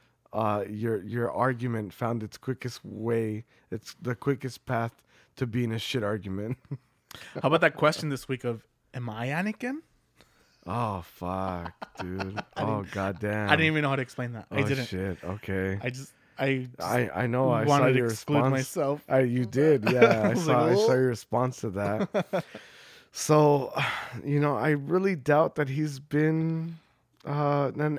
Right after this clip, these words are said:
Speaker 1: avid listener, let's say. And, um,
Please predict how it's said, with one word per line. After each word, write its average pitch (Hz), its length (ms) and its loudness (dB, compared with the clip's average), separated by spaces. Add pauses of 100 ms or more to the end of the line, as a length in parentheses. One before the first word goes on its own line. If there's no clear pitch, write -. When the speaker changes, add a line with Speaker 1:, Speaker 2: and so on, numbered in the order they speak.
Speaker 1:
avid 151 380 0
listener, 180 580 -4 (120)
let's 156 180 -6
say. 180 280 -2 (640)
And, 135 440 2
um, 123 440 0